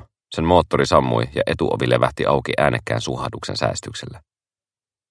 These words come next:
Tanakka kuljettaja kömpi ulos autosta räpytellen silmiään kirkkaassa kevätauringossa.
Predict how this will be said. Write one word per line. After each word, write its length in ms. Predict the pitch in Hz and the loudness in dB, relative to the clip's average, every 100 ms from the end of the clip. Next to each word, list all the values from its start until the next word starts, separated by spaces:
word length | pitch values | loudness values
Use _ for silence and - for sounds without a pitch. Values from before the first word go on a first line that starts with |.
| _ _ _ _ _ _ _ _ | _ _ _ _ _ _ _ _
Tanakka 340 | 123 123 104 87 | 4 4 4 2
kuljettaja 440 | 117 95 - 80 80 | 6 6 6 2 4
kömpi 260 | 92 80 | 2 2
ulos 280 | 69 90 76 | 2 4 4
autosta 380 | - 80 71 - | 4 4 4 2
räpytellen 500 | 76 80 76 - 65 | 2 2 0 0 -2
silmiään 400 | 67 85 62 58 | 0 0 0 0
kirkkaassa 480 | 60 - - 60 - | 0 -2 0 -4 -2
kevätauringossa. 920 | - - - - - - - - - | -2 -2 0 -2 -4 -10 -10 -12 -14